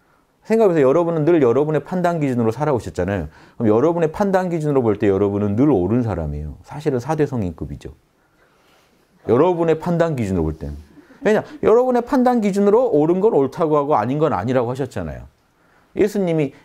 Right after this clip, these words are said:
"이해할 건 이해하고 아니할 건 아니해라. 그 애는 다 악에서 나온 소리다." 내 말이.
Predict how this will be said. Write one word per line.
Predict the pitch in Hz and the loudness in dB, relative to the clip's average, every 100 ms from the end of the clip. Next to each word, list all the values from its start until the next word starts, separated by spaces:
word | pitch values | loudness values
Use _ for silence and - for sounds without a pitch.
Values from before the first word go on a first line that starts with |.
| - | 0
"이해할 | 156 165 160 | 2 2 2
건 | 147 143 | 0 2
이해하고 | 143 135 131 | 2 2 2
아니할 | 120 113 131 123 117 | 2 2 0 0 0
건 | 120 110 | -2 -2
아니해라. | 98 104 101 95 87 80 | -2 -2 -2 0 -2 -4
그 | - | -2
애는 | 104 101 101 92 | 0 2 0 -4
다 | 87 82 | -2 -2
악에서 | 92 98 95 | -2 -4 -4
나온 | 87 80 | -4 -6
소리다." | 78 76 73 - _ | -8 -12 -14 -18 _
내 | 120 143 | -2 0
말이. | 180 147 135 117 87 78 | 0 -2 -2 -6 -10 -12